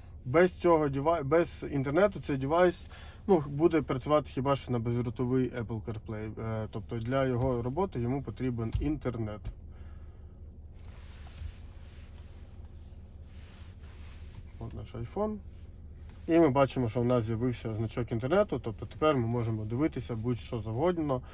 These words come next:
А, YouTube Music, давайте ще вам покажу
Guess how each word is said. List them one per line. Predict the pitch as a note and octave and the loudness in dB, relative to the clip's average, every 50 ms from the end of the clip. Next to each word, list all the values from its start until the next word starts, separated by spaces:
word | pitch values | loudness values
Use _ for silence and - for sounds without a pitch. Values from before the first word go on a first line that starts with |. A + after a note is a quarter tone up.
| - - - - - - - - | -14 -14 -14 -14 -14 -14 -10 -6
А, | B2 | -4
YouTube | A#2 G#2 G#2+ G2+ G#2+ G#2+ - G#3 G#3+ G#3 G#3 | -4 -2 -2 -4 -4 -2 -2 -2 0 2 2
Music, | F3+ C#3+ C3+ B2+ | 2 2 0 0
давайте | B2 A#2+ A#2+ A#2 G#2+ A#2 G#2+ | 0 0 0 0 -2 -4 -8
ще | - - A2+ | -8 -8 -8
вам | A2 G#2+ G#2+ | -6 -6 -8
покажу | - G2+ G2 - A2 G#2+ A2 A2+ A2+ A2 | -8 -8 -8 -8 -6 -6 -4 -4 -4 -6